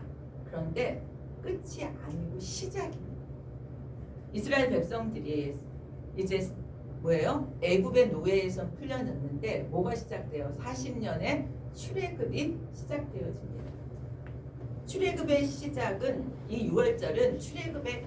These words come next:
가장 앞부분에 일어났던 사건이죠. 우리 구원의 여정도 시작점입니다.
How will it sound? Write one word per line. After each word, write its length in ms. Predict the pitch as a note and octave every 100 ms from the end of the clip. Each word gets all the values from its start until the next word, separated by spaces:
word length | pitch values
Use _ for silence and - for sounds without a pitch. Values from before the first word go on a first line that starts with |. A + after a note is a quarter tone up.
| -
가장 400 | - G3 A3+ -
앞부분에 760 | - E3 - - - F3+ E3+ E3+
일어났던 580 | F#3+ F#3+ - - B2+ C3+
사건이죠. 600 | - - - - - - - - - - - - - -
우리 500 | G3 A3+ A3+ F#3+ - - - - - - - -
구원의 440 | - F#3+ G#3 G#3 D#3+
여정도 760 | C3+ C3+ C#3+ C#3 - - - - -
시작점입니다. 1040 | - - F4+ - F4+ - A3+ G#3 - -